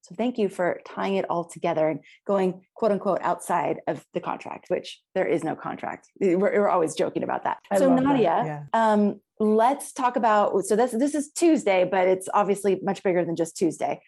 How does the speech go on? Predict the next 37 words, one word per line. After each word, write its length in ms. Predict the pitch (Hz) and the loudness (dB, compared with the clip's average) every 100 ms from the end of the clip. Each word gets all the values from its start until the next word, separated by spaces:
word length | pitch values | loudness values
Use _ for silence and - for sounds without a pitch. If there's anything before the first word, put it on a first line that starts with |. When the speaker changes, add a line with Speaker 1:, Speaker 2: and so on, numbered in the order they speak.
| _ _ - | _ _ -2
Speaker 1:
is 300 | 185 165 170 | 0 0 0
this 180 | 170 165 | -2 -2
Speaker 2:
Mm. 40 | |
Speaker 1:
Jupiter 260 | 165 180 180 | -4 -2 -2
into 200 | 180 175 | -2 0
Aries. 240 | 175 165 | 0 0
But 160 | - 202 | -4 -2
then 240 | 214 214 | 2 2
we 120 | 202 208 | 2 0
have 360 | 208 202 196 - _ _ | 0 2 0 -4 _ _
Mercury 400 | 208 220 226 269 | 0 0 2 2
going 240 | 226 220 208 | 2 2 2
retrograde, 520 | 202 208 165 151 - | 0 -2 -2 -4 -6
correct? 380 | - 185 214 - | -4 -2 -4 -6
What, 220 | 180 208 | -2 0
what 240 | 208 214 214 | 2 0 0
day 120 | 226 | 0
Speaker 2:
On 60 | 214 | 2
Speaker 1:
is 60 | |
Speaker 2:
the 60 | 202 | 0
Speaker 1:
that 80 | 175 | 0
Speaker 2:
same 160 | 196 | -2
Speaker 1:
actually 180 | 185 185 | -2 -2
Speaker 2:
day. 60 | 180 | -4
Speaker 1:
happening? 320 | 156 147 147 _ _ | -6 -8 -16 _ _
Same 260 | - 392 339 | -4 -2 -2
day. 120 | 262 | -2
Speaker 2:
Yeah, 200 | 285 190 | -2 -2
that's 260 | 202 185 - | -4 -8 -12
the 60 | |
same 420 | 190 247 233 240 | -10 -4 -4 -2
day. 300 | 226 220 190 180 | -2 -2 -2 -4
Yeah, 180 | 220 240 | -4 -2
it's 80 | 294 | -2
Speaker 1:
Okay. 260 | 311 320 | 0 0
Speaker 2:
like 80 | 269 | -2
within 220 | 269 302 | -4 -6